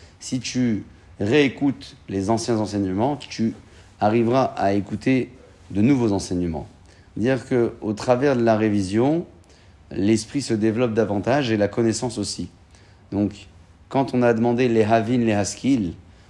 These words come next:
on en met tout d'abord la base, l'intelligence, le savoir. L'ishmoa ici, qui veut dire écouter, on demande de pouvoir reprendre ce qu'on a déjà entendu pour développer davantage. L'ilmod, même question, l'ilmod, ça veut dire quoi ?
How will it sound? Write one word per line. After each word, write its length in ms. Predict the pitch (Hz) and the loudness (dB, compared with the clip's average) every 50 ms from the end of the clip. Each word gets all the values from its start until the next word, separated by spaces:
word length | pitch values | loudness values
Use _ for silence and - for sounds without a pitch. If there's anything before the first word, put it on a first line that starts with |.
| - - - | -16 -8 -4
on 60 | 104 | -2
en 20 | |
met 120 | 113 120 127 | 0 0 0
tout 120 | 117 120 | 0 0
d'abord 260 | 113 120 110 117 120 | 0 2 4 4 4
la 120 | 113 107 98 | 2 2 0
base, 280 | 92 90 85 85 85 | 0 -2 -4 -4 -4
l'intelligence, 640 | 90 101 98 90 - 104 107 104 98 92 95 87 85 101 | -4 -4 -4 -4 -2 -2 -2 -2 -2 -2 -4 -6 -6 -6
le 60 | 92 | -6
savoir. 440 | 87 - 95 90 87 87 76 - - - - - - - - - - | -6 -4 -4 -4 -4 -6 -8 -8 -12 -16 -20 -20 -20 -20 -14 -8 -6
L'ishmoa 520 | 101 98 90 - - - 123 135 147 143 | -4 -2 -2 -2 -2 0 0 0 2 0
ici, 220 | 123 107 - 131 123 | 0 -2 -4 -6 -6
qui 120 | - 110 | -4 -4
veut 120 | 104 101 104 | -2 -2 0
dire 160 | 104 113 107 | 0 0 -2
écouter, 680 | 104 104 - 104 - 139 143 131 117 113 120 131 143 - - - - - - - - - - - | -2 -4 -6 -6 -2 0 2 2 2 2 0 0 -4 -10 -16 -20 -20 -20 -20 -20 -20 -20 -10 -6
on 100 | 101 104 | -2 0
demande 300 | 101 107 104 127 139 127 | 0 0 2 2 2 2
de 100 | 104 110 | 0 0
pouvoir 540 | 95 - - 123 117 113 131 139 127 117 95 | -2 -2 -4 -4 -2 0 2 4 4 4 4
reprendre 520 | 101 113 107 - - - 127 123 113 104 | 2 0 -2 -2 -2 2 2 2 2 2
ce 60 | - - | -2 -2
qu'on 160 | - 95 95 | -2 -2 -2
a 80 | 95 | -2
déjà 400 | 90 90 101 95 90 98 92 87 - | -2 -2 -2 -2 -2 -2 -4 -4 -6
entendu 540 | - 90 85 87 92 92 92 107 139 165 175 - - - - - - - - - | -8 -8 -6 -6 -4 -4 -2 -2 -2 -4 -4 -8 -16 -20 -20 -20 -20 -20 -12 -6
pour 260 | - 117 113 110 - - - | -4 -2 -2 -2 -4 -8 -10
développer 520 | 101 92 117 127 113 113 117 107 - 123 110 | -2 2 2 2 4 2 0 0 0 0 2
davantage. 640 | 101 101 92 90 87 78 - 69 55 50 - - - - - - - - - - - - - - | 2 2 2 0 -2 -4 -4 -6 -6 -8 -12 -18 -20 -20 -20 -20 -20 -20 -20 -20 -20 -20 -6 -2
L'ilmod, 580 | 107 127 170 175 165 147 139 120 104 92 82 - - - - - - - - - | 0 2 2 2 2 4 4 4 4 2 0 -4 -12 -16 -20 -20 -20 -16 -6 0
même 200 | 98 117 127 135 | 2 2 2 4
question, 380 | - 156 143 147 - - 127 | 2 0 -2 -2 -2 -2 0
l'ilmod, 280 | 120 117 117 127 139 135 | 0 2 2 2 0 0
ça 120 | - 131 | 0 0
veut 60 | 117 110 | 2 2
dire 180 | 113 107 - | 2 0 0
quoi ? 360 | - - 101 98 104 - - | 2 2 2 2 2 0 -4